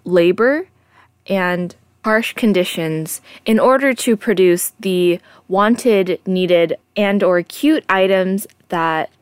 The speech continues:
consumers would like. The amount of time that it takes for your item of clothing to be made can definitely differ depending on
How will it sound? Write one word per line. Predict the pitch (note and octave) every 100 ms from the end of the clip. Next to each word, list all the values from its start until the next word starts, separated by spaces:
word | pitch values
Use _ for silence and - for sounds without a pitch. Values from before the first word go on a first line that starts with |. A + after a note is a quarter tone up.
| _ -
consumers | A3 G#3 G3+ F#3 E3+ E3+
would | G#3 E3+
like. | D#3 B2 - - _ _ _ _ _ _ _ _ A#4+
The | D4+ C#4+
amount | C4+ D4 D#4+
of | G4+
time | - C4 A3+
that | A3+ G#3+
it | G#3
takes | - F3+ E3 - -
for | - F#3 F3
your | D#3+ D#3+ F3 -
item | E3+ F3 F#3+ G3
of | A3
clothing | - D#3+ D#3+ D#3+
to | F#3+ E3
be | E3+
made | D#3 C3 C3+ C#3 - _ _ _ _ _ - - _ _ _
can | - A#3+ A#3
definitely | - B3+ - D#4+ D#4+ D#4+
differ | - G#3 - G3+
depending | G3 - G3+ F3+ F#3 E3+
on | D3+ D3+ D3